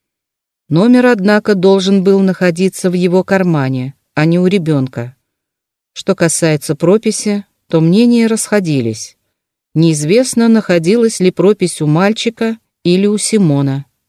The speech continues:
Но потом было принято последнее предположение, как более логичное. А показания экспертов ещё более подтвердили, что пропись принадлежала Симону,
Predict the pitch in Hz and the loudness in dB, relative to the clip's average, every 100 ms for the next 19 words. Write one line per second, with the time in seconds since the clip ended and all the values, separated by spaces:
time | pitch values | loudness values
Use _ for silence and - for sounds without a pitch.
0 | _ _ _ _ _ _ _ 160 185 - | _ _ _ _ _ _ _ -4 -2 -2
1 | - 311 320 269 269 262 233 247 233 226 | 0 2 2 4 2 0 2 2 0 0
2 | 220 220 196 185 151 147 147 151 - 151 | -2 0 0 2 2 0 -2 -4 -2 0
3 | 147 139 135 123 123 - _ _ _ _ | 0 -2 -4 -4 -8 -14 _ _ _ _
4 | 180 175 190 185 190 190 190 151 123 - | -4 0 2 2 2 2 0 -2 -6 -6
5 | 117 117 120 - _ _ _ _ _ - | -6 -6 -8 -16 _ _ _ _ _ -8
6 | 135 156 170 160 175 165 160 - - 254 | -6 -2 0 0 2 2 0 -2 -4 0
7 | 269 - 135 - 165 196 - 202 170 135 | 0 -2 -6 -4 -6 -2 -2 0 2 2
8 | 135 - 143 - 143 147 147 170 185 185 | -2 -4 -8 -4 -2 -2 0 0 0 -2
9 | _ - - 135 151 233 240 226 - 160 | _ -10 -8 -2 0 2 0 -4 -2 0
10 | 151 151 156 151 165 165 - 175 151 135 | 0 0 0 2 2 0 0 0 0 -2
11 | 127 120 | -4 -6